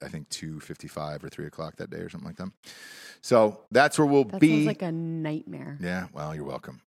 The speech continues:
Speaker 2: But
Speaker 1: Uh,
Speaker 2: when
Speaker 1: here's
Speaker 2: are
Speaker 1: what I'd like
Speaker 2: we
Speaker 1: to do is drink and then go on to the flight.
Speaker 2: No, I
Speaker 1: Like,
Speaker 2: know, but
Speaker 1: get out of there.
Speaker 2: Okay.
Speaker 1: When are we what?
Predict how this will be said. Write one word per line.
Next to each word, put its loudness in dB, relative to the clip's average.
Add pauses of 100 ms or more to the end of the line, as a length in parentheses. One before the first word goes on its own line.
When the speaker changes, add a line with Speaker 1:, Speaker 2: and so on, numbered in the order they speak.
(180)
Speaker 2:
But 6
Speaker 1:
Uh, 2
Speaker 2:
when 6
Speaker 1:
here's 8
Speaker 2:
are 6
Speaker 1:
what 10
I'd 8
like 10
Speaker 2:
we 0
Speaker 1:
to 0
do 6
is 2
drink 2
and 2
then 0
go 2
on 2
to -4
the -8
flight. -4
Speaker 2:
No, 6
I 6
Speaker 1:
Like, 4
Speaker 2:
know, 6
but 2 (460)
Speaker 1:
get -6
out -2
of -8
there. -14
Speaker 2:
Okay. 2 (540)
Speaker 1:
When -2
are 2
we 4
what? -2